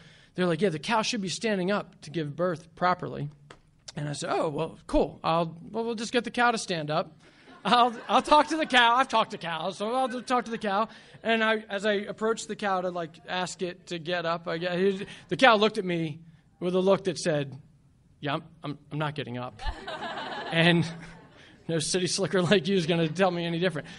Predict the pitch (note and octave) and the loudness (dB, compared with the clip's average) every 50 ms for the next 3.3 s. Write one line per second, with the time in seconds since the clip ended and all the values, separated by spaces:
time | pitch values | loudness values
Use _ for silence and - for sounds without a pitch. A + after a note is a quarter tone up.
0 | - - - - B3+ A#3+ A#3 A3+ G#3 G#3+ G3+ D3 A3+ A3 A3+ A3+ A3 - G3+ G3+ | -20 -16 -2 2 4 6 6 4 4 0 0 2 2 2 2 2 0 -4 -8 -6
1 | G3 G3+ G3 F#3+ - G3 F#3+ - G#3 G#3+ - F#3+ E3 D#3 E3 E3+ E3+ E3 E3+ E3 | -6 -6 -6 -6 -8 -10 -10 -8 -10 -10 -10 -10 -12 -12 -12 -10 -10 -8 -8 -6
2 | D#3+ D#3+ D3+ D3+ D3 D#3 G3 E3 D#3 E3 F3 D#3 D3 D3 F3 F#3+ G3 G3 G3 D3 | -6 -8 -10 -10 -8 -8 -6 -4 -2 -2 -2 -2 -4 -4 -2 0 2 2 0 0
3 | D#3 D3 C#3 D3 D#3+ | -2 -2 -4 -4 -6